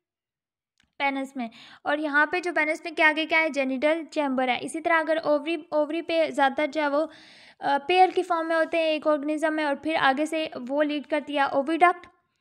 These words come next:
ठीक है, और ओविडक्ट्स में, अ, आगे यॉर्क ग्लैंड्स होते हैं, विटलेरिया,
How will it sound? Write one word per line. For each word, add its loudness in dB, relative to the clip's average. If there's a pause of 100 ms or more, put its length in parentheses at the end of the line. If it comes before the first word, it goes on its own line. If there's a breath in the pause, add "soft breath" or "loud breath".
(480)
ठीक -10
है, 4
और 4
ओविडक्ट्स 6
में, 4
अ, 0
आगे 4
यॉर्क 8
ग्लैंड्स -2
होते 0
हैं, 2
विटलेरिया, 0